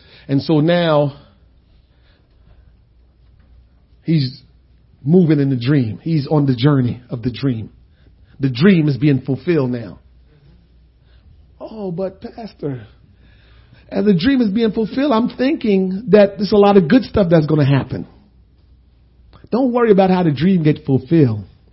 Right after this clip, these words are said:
Just worry about the dream being fulfilled. How it gets fulfilled is up to God.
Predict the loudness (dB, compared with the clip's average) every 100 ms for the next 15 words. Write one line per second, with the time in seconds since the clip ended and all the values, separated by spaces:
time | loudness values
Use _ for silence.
0 | -10 -6 0 4 6 6 4 0 -4 -10
1 | _ _ 0 0 4 2 4 2 0 2
2 | 0 2 2 0 -6 -16 _ _ -20 _
3 | -20 -2 2 6 6 6 4 2 4 2
4 | 4 4 6 6 6 4 6 6 4 -2
5 | -10